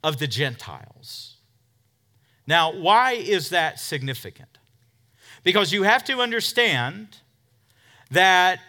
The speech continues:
in Israel's past, how did God form Israel? They were not a nation. They were not a people. And who did God call? Abraham. And that's going to come into play when we talk about the Palestinians in a moment.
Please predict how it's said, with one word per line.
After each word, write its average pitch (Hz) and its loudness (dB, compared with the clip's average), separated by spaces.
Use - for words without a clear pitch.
in 185 4
Israel's 208 2
past, 185 0
how 220 2
did 240 -6
God 208 4
form 233 -4
Israel? 262 -2
They 185 4
were 202 2
not 220 4
a 226 2
nation. 120 -4
They 165 0
were 196 -2
not 233 4
a 240 4
people. 110 -12
And 185 0
who 269 -2
did 247 0
God 208 4
call? 180 0
Abraham. 101 -6
And 127 -10
that's 185 2
going 262 -2
to 240 -2
come 233 0
into 226 0
play 226 0
when 151 -6
we 151 -6
talk 170 -2
about 156 -4
the 165 -8
Palestinians 160 -4
in 110 -6
a 104 -8
moment. 85 -14